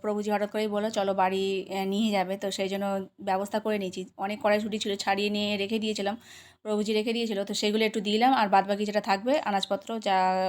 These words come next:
বেশিরভাগটা রান্না করে নিচ্ছি, আর যেটুকুনি থাকবে সেটুকুনি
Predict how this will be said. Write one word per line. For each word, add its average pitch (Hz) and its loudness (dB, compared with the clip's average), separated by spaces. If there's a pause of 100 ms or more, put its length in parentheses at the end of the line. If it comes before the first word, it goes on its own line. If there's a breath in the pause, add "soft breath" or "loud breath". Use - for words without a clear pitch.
বেশিরভাগটা 226 0
রান্না 202 4
করে 233 0
নিচ্ছি, 220 -4
আর 170 0
যেটুকুনি 208 -2
থাকবে 208 -2
সেটুকুনি 214 -2